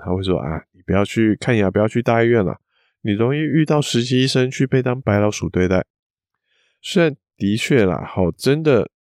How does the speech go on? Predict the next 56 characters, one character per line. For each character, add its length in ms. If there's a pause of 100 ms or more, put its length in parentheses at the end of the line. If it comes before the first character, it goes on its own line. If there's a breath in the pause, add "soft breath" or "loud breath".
(120)
有 240
一 40
部 220
分 100
人 280
就 120
是 300
真 160
的 60
是 240
在 240
给 200
实 220
习 240
医 60
师 180
练 220
功， 180
没 140
错， 180
齁， 340
毕 120
竟 180 (360)
外 200
科 180
体 240
系 200
的 200 (580)
医 180
疗， 340
你 140
如 100
果 160
要 100
进 300
步， 320
齁， 240
一 140
定 320
要 160
有 260
在 300
真 320
的 180
人 240
上 180
面 140
去 140
治 180
疗， 300
他 160
才 160
会 100
做 180
进 200
步。 180